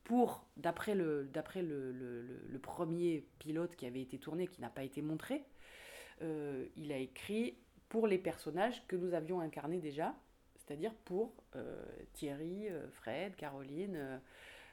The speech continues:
euh, Philippe et Audrey. C'est pour nous qu'il a écrit.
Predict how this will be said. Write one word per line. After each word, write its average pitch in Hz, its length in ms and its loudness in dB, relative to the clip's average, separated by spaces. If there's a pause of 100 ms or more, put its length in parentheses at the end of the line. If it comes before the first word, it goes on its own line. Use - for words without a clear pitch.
(100)
euh, 135 220 -6 (1120)
Philippe 165 420 -4
et 147 120 2
Audrey. 190 300 4 (800)
C'est - 220 -4
pour 180 200 -2
nous 233 100 4
qu'il 202 180 2
a - 40 8
écrit. 165 280 0